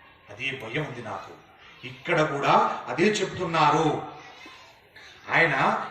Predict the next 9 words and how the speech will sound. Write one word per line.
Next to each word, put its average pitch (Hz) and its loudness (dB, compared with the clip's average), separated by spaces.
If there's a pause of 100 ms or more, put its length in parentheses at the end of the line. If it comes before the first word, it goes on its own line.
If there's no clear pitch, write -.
ఇంత - -6
ఆర్తితో 226 4
మీరు 180 4
అడుగుతుంటే 170 0
మహాభారతాన్ని 151 2 (260)
మూడు 185 -2
మాటల్లో 160 2
చెప్పామనుకోండి, 156 -2 (480)
మహాభారతంలో 151 2